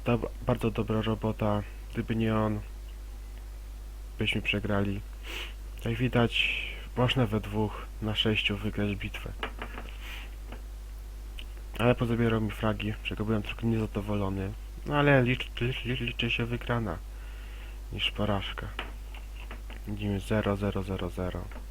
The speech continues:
dwadzieścia cztery, czterdzieści dziewięć, no, trzy strzały, jeden, dwa, trzy i tyle. Bardzo trzydzieści tysięcy zarobiłem, z tego na czysto tylko szesnaście.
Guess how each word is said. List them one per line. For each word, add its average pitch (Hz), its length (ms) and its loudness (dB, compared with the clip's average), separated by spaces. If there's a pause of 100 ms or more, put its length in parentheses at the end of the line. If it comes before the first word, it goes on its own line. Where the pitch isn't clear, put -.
(300)
dwadzieścia 98 220 -2 (180)
cztery, 95 400 -2 (440)
czterdzieści - 320 2
dziewięć, 101 500 0 (680)
no, 101 160 -2
trzy - 380 2
strzały, 104 520 4
jeden, 101 180 4
dwa, 95 160 -2
trzy - 360 2 (260)
i 120 40 -2
tyle. 107 340 2 (2000)
Bardzo 135 440 12 (200)
trzydzieści - 320 6
tysięcy 127 640 8 (120)
zarobiłem, 120 720 8
z - 80 -4
tego 120 220 4
na 117 120 4
czysto - 240 2
tylko - 280 0
szesnaście. 113 840 4